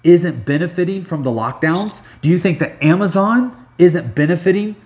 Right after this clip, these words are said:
from the lockdowns? Do you think that Facebook and Twitter aren't benefiting from these lockdowns? They love the lockdowns.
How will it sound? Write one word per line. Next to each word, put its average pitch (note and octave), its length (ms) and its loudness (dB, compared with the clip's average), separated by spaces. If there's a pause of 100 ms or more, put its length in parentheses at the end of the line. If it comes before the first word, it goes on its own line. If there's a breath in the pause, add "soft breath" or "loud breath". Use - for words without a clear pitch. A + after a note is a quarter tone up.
(100)
from D#3+ 220 -2
the D3 80 2
lockdowns? F#3 680 -2 (180 loud breath)
Do C#3+ 100 0
you F#3+ 80 0
think G3 200 -4
that C#3 240 -8
Facebook F#3+ 480 0
and C3 100 -4
Twitter F3+ 480 -2
aren't C#3+ 300 -2
benefiting F#3 540 0
from D#3+ 180 -6
these C#3 160 0
lockdowns? D3 540 -4
They D3+ 180 4
love C#3+ 360 2
the C#3+ 80 2
lockdowns. A2 460 -6